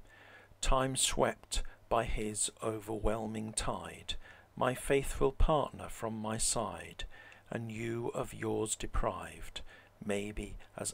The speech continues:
unexpectedly as me." Walking into Fuller's Hill car park, the dual carriageway by that name is slightly south of the original.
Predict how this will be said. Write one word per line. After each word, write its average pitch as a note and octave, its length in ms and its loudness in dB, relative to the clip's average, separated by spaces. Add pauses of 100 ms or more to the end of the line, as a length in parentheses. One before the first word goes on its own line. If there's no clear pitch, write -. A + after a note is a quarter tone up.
(120)
unexpectedly - 1120 -6 (160)
as - 280 -6
me." F#2 320 -12 (920)
Walking E3+ 400 8
into E3 240 6
Fuller's C3 540 4
Hill A#2 460 -2
car C#3 280 2
park, - 540 6 (180)
the A#2 100 -2
dual E3 340 4
carriageway A2 720 4
by G2 220 -6
that G2+ 220 -8
name F#2 300 -10
is G#2+ 100 -6
slightly - 560 -2
south G#2+ 500 0
of G#2+ 140 -10
the G#2+ 120 -6
original. A2 540 -4